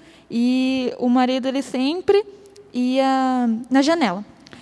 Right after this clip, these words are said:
E ele olhava as roupas e falava assim pra,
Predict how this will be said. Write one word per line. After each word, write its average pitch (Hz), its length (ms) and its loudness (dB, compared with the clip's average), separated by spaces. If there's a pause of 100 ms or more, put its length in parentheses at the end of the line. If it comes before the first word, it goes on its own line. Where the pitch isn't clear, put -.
(120)
E 240 140 2
ele 262 360 2
olhava 254 500 4
as 311 100 0
roupas 302 400 4
e 320 60 0
falava 285 360 0
assim 269 300 4
pra, 220 420 -2